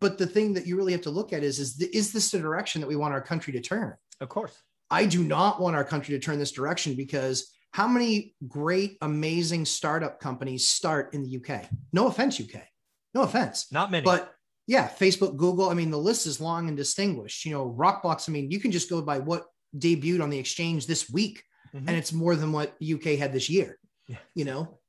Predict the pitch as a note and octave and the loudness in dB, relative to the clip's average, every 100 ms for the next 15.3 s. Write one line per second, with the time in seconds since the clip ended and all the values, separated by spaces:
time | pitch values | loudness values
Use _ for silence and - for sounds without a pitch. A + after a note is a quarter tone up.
0 | _ - G3 F#3 F3+ D#3 F3+ G3 - A3 | _ -2 2 4 2 0 2 2 2 6
1 | G3 E3+ D3 - G3 B3+ C#4 D3+ C#3 C3+ | 6 6 0 -4 -2 -2 0 -2 -4 -6
2 | D3+ - F#3+ F#3 - E3+ D3+ - C#3+ D3+ | -8 -2 0 0 0 0 0 -4 -2 0
3 | F3 F#3 D#3+ D#3+ D#3 C#3+ C3 E3 - A#2+ | 2 2 2 0 0 -2 0 -2 -2 -8
4 | - D#3+ G#3 F3 B2+ C3 B2+ C#3 B2 F#3 | -2 2 2 2 -2 -6 -4 -4 0 2
5 | A3+ C3 A#2 _ - G#3+ D3 A#2+ A2+ A#3+ | 2 0 -6 _ -4 0 0 0 -2 0
6 | A#3+ - - - _ - A2+ C3+ - A3+ | 0 0 -8 -8 _ -16 -16 -12 0 6
7 | G3+ F3+ F3+ _ - F#3+ B3 - A#3 G#3 | 6 6 0 _ -6 0 0 2 0 0
8 | D#3 D3+ E3 C3+ - A#2+ A2+ C#3+ D3 D3 | 0 0 0 -2 -4 -8 -8 -4 -2 0
9 | C#3+ D3 C#3+ C3+ C3 - C#3 C#3+ C#3 - | 0 2 0 0 0 0 0 0 -2 -6
10 | - C3 C3 A3 _ - - F#3+ F#3 - | -12 -12 -10 -12 _ -4 4 4 4 4
11 | G3+ A3+ - F3+ F#3 - F3 F3 E3+ E3 | 4 6 6 4 2 2 2 2 0 -2
12 | F3 F#3 F#3 C#3+ C#3+ G3 - D#3+ E3+ D3 | -4 -4 -4 -6 -4 -4 -4 -2 0 0
13 | C3+ D3+ E3+ F#3 E3 D3+ D3 C3+ C#3 D3 | 2 0 2 2 0 0 -2 0 0 -2
14 | C#3 D3 C3+ B2 D3 D#3 - B2+ A#2+ A2+ | -2 0 -2 -2 0 0 -2 -6 -10 -10
15 | A2+ A2 D3+ | -10 -8 -10